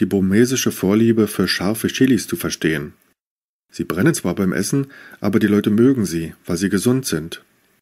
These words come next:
Das Luftelement bewirkt sowohl Bewegung im Körper als auch Empfindungen von Erweiterung, Ausdehnung, Aufblähung oder Druck. Wenn wir in der Meditation auf das Heben und Senken der Bauchdecke achten,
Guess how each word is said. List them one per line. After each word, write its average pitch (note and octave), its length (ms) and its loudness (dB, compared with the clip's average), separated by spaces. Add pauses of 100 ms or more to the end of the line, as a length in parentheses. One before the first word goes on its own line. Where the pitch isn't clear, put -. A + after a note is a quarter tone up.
(320)
Das - 180 -2
Luftelement C#3 840 2
bewirkt G#2+ 340 0
sowohl G2+ 440 4
Bewegung A#2 540 2
im F2 140 -8
Körper C#3 500 0 (400)
als A#2 300 2
auch D3+ 100 0
Empfindungen A#2+ 600 2
von G#2+ 220 0
Erweiterung, A2+ 760 0 (200)
Ausdehnung, A#2 680 0 (400)
Aufblähung A2+ 720 2 (160)
oder G2+ 220 2
Druck. F2 440 -6 (1160)
Wenn A2 160 4
wir B2 100 8
in A2 60 2
der A2 100 4
Meditation B2 720 2
auf F2 160 -4
das - 240 -4
Heben C3 320 4
und - 180 -6
Senken G#2 380 0
der F2+ 100 -2
Bauchdecke G2 540 -2
achten, C3 420 -6